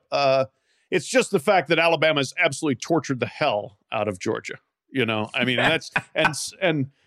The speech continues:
Speaker 1: and Smart coached under Saban and was brought to Georgia to do what Saban did, and he has, except Saban's still there and still in the way.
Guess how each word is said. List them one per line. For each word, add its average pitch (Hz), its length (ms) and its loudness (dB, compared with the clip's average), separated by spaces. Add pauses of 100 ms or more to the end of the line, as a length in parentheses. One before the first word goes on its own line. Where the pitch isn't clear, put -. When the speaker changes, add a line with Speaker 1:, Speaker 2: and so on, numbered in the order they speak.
Speaker 1:
and 208 340 -2 (140)
Smart 220 480 2
coached 196 460 0
under 170 460 4
Saban 131 640 2 (200)
and 151 160 0
was 156 180 4
brought 208 340 4 (160)
to 165 180 4
Georgia 151 400 4
to 151 140 -6
do 175 160 4
what 156 180 4
Saban 131 400 0
did, 214 280 4
and 180 120 2
he 165 100 2
has, 247 400 4
except 233 320 0
Saban's 285 460 2
still 277 280 2
there 302 260 6
and 185 100 0
still 269 300 0
in 269 80 0
the 269 80 0
way. 262 480 2